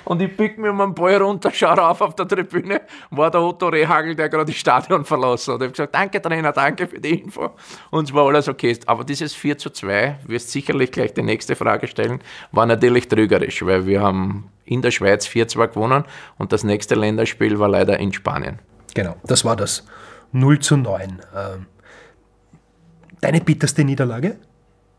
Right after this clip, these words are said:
Speaker 1: Naja, vom Ergebnis her ist es ein Wahnsinn, null neun. Nur da haben wir natürlich gegen einen Gegner gespielt, die haben, glaub ich, gleich darauf gegen die Türkei acht null gewonnen. Also es ist eine Mannschaft, die war, es war eine fantastische Mannschaft, die hat immer schon die
Speaker 2: Raul damals, der
Speaker 1: Raul
Speaker 2: große Star.
Speaker 1: Morientes,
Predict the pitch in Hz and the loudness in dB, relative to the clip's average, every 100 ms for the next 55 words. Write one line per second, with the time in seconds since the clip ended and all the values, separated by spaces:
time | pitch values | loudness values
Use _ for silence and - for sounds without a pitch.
0 | _ _ _ _ _ _ _ _ 120 120 | _ _ _ _ _ _ _ _ -2 2
1 | 131 - 120 101 - 107 131 123 123 107 | 2 2 -2 -2 -2 -2 0 -2 0 0
2 | 113 98 98 113 107 98 95 95 92 82 | 0 0 0 -2 -2 0 0 -2 -2 -2
3 | 67 87 - - - 113 110 113 110 113 | -4 -10 -18 -14 -4 0 2 4 4 2
4 | 107 117 113 117 107 110 98 98 120 117 | 2 2 0 0 -2 -2 -2 -2 0 -2
5 | - 120 104 110 104 98 104 98 101 - | -2 -4 0 0 0 0 2 2 2 4
6 | 104 - 113 104 110 113 101 - 104 - | 2 0 -2 -2 -2 -2 -2 2 2 4
7 | 113 - 117 113 - 101 107 110 - - | 2 0 -4 -4 0 -2 0 -4 -6 -14
8 | - - - 104 107 101 95 - _ - | -20 -10 -2 2 4 2 -2 -16 _ -10
9 | 98 - 113 131 101 104 117 131 117 - | -6 -4 0 2 2 0 2 2 0 -2
10 | 110 98 101 - - 104 - - - 104 | -2 0 0 -4 -8 -10 -12 -14 -4 -2
11 | - 107 95 104 - 127 - 107 101 107 | 0 -2 0 0 0 -2 -2 -2 -2 -4
12 | 123 - 127 - 156 151 131 135 147 180 | -6 -4 -4 0 0 2 2 4 6 4
13 | 160 139 143 139 - 143 127 107 120 123 | 4 0 0 -4 -2 -2 4 6 6 4
14 | 120 117 113 110 117 117 - 113 107 - | 4 4 4 0 -2 -4 0 0 0 -6